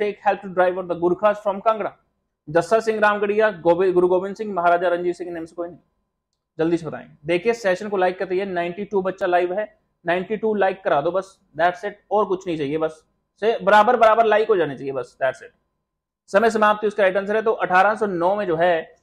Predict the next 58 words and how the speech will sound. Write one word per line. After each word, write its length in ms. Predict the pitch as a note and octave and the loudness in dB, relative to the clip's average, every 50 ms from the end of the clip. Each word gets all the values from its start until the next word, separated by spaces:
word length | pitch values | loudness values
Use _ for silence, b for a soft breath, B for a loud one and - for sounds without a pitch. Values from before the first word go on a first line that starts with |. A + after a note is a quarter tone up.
| _ _ _ _ _ - | _ _ _ _ _ 4
कांगड़ा 380 | G3+ G3 G#3 G#3+ A3+ A#3 A#3 | 4 4 4 4 6 6 4
से 220 | A#3+ A#3+ A#3 A3 A3 | 4 4 2 0 0
गोरखाओं 640 | G3+ E3 F3 F3 F#3 F#3 D#3+ G3+ G#3+ A3+ A#3 A3+ | 0 0 2 2 2 2 2 4 4 4 4 4
को 540 | A3+ G#3+ G#3+ G#3 F#3+ F#3+ G3 G#3 G#3 - - - D#3+ | 4 2 2 2 2 2 0 0 -2 -4 -10 -10 -6
निकालने 400 | E3+ F3 F3+ F#3 G3 G#3 G#3+ G3+ | -2 0 0 0 0 -2 -4 -4
के 60 | G#3 | -4
लिए 120 | G3+ G3+ | -2 -2
राजा 240 | F#3+ F#3 F3+ G3 G3+ | -2 -2 -2 -2 -4
संसार 360 | G3 F#3+ F3 E3 F3 E3 F3 | -6 -8 -6 -2 0 2 2
चंद 280 | E3+ F3 F#3 F3+ F3 F3 | 0 -2 -6 -8 -6 -6
ने, 220 | E3+ F3 F3 - _ _ _ _ _ - | -8 -8 -10 -12 _ _ _ _ _ -6
ठीक 100 | F3 F#3+ | -2 0
है, 80 | G3+ | 0
अठारह 380 | - - F3 F3+ F3+ F#3 F#3+ G3 | 0 0 0 0 2 2 2 0
सौ 100 | G3 G3+ | -2 -4
नौ 200 | F#3+ F#3 F#3 F#3+ | -4 -2 -2 -2
में 160 | F#3 F3+ F#3 | -2 -4 -6
संधि 340 | F#3 - F3 E3+ F3+ G3 G3+ | -6 -6 -6 -6 -4 -6 -6
करी 180 | G3 F#3 F3+ F3 | -4 -4 -4 -4
थी, 120 | G3 F#3+ | -4 -4
ज्वालामुखी 500 | D#3+ D#3 D#3 D#3+ E3+ E3+ F3 E3 F3 F3 | 0 2 2 4 4 2 0 -2 -4 -6
संधि 220 | E3+ E3 E3 E3 | -8 -6 -8 -8
जिसको 200 | D#3+ D#3 - F3 | -8 -8 -10 -8
बोलते 280 | D#3 D3+ D3+ D3+ E3 F3+ | -4 -2 -2 -2 -2 -6
हैं, 200 | G3 F#3+ - _ _ _ _ _ _ _ _ | -8 -8 -12 _ _ _ _ _ _ _ _
तो 180 | G3 F#3 E3+ E3+ F3 | -6 -6 -4 -2 0
महाराजा 360 | F3+ F#3 F#3+ G3 G3 G3+ A3 | 2 4 4 4 4 2 0
रणजीत 300 | G#3 G3 F#3+ F#3+ G3+ F#3+ | -2 -2 -4 -6 -8 -6
सिंह 180 | - A#3 A#3 | -6 -4 -2
के 80 | A3 G#3 | -2 -2
बीच 180 | G3 G3 F3+ G3 | -2 -4 -8 -10
में 100 | G3 F3+ | -8 -6
करी 160 | F3+ F#3 F#3 | -6 -4 -2
थी, 40 | F#3+ | -2
option 280 | F3 - - G3 F#3+ | -4 -4 -4 -10 -16
सी 160 | F3+ - G3 | -14 -10 -6
is 80 | F3+ E3 | -4 -4
right 180 | D#3 D3 C#3 D#3+ | -4 -4 -6 -8
answer, 160 | E3 E3+ F#3+ | -8 -6 -6
अठारह 300 | F3 D#3 D#3 D#3+ D#3 D3+ | -4 -2 0 -2 -2 -2
सौ 100 | D#3+ F3 | -6 -6
नौ 120 | F#3+ F#3+ | -8 -8
में, 80 | - - _ _ _ _ _ _ _ | -8 -10 _ _ _ _ _ _ _
ठीक 100 | A#3+ A#3+ | -2 -2
है। 80 | A#3 - - - _ _ | -2 -2 -4 -10 _ _
तो 80 | A#3+ B3+ | -2 0
महाराजा 400 | A3+ G3+ G3 G3+ G#3 G#3 G#3 A#3 | 2 2 4 2 2 2 2 0
रणजीत 320 | A3+ A3 G#3 G3+ A3 G#3+ | 0 -2 -2 -4 -4 -6
सिंह 160 | G#3+ A#3 A#3 A#3+ | -6 -8 -6 -6
ने 60 | A#3+ | -6
बहुत 280 | G3+ E3 F3+ A3 A3+ A3 | -2 2 4 4 4 2
मारा 240 | G3+ F3 D#3 D3 C3+ | 0 -2 -2 -2 -4
था 100 | D3 B2+ | -6 -10
उनको। 200 | A2+ A#2 - - | -16 -18 -20 -18
चलिए 220 | _ E3 C#3+ B2+ | _ -14 -14 -12
आगे 140 | A#2+ - - | -14 -16 -20
बढ़ते 220 | - _ _ _ | -20 _ _ _
हैं। 60 | _ | _